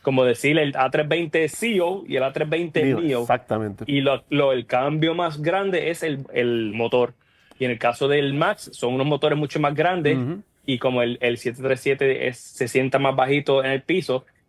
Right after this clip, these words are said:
Speaker 1: ellos tuvieron que, ese motor, al ser más grande, como que ponerlo más al frente en la ala y más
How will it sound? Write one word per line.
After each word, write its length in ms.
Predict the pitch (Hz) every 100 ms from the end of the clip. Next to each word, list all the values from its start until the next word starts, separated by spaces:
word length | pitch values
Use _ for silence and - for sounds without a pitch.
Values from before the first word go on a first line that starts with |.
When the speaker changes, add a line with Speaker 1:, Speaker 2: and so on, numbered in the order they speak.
| _
Speaker 1:
ellos 180 | - 123
tuvieron 460 | - 131 139 143 143
que, 420 | 143 135 127 127
ese 240 | 131 131 156
motor, 360 | 151 151 170 147 127 -
al 160 | - 117
ser 140 | 127
más 160 | 139 147
grande, 420 | 156 170 135 131 _ _ _ _
como 240 | - 131 120
que 140 | 123
ponerlo 420 | 123 123 131 156
más 300 | 143 139 151
al 140 | - 151
frente 360 | 170 170 160
en 80 | 156
la 160 | 151 170
ala 160 | 170
y 80 | 139
más 200 | 131 139